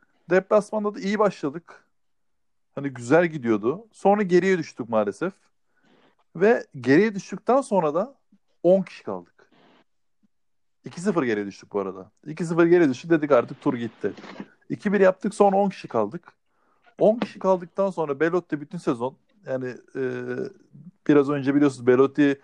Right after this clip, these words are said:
terör örgütü üyeliğiyle suçlamıştım. <laughs> Bütün, ya bütün sezon,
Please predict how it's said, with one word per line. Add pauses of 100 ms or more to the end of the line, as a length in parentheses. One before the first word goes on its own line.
(200)
terör
örgütü
üyeliğiyle
suçlamıştım. (2000)
<laughs> (120)
Bütün, (320)
ya
bütün
sezon,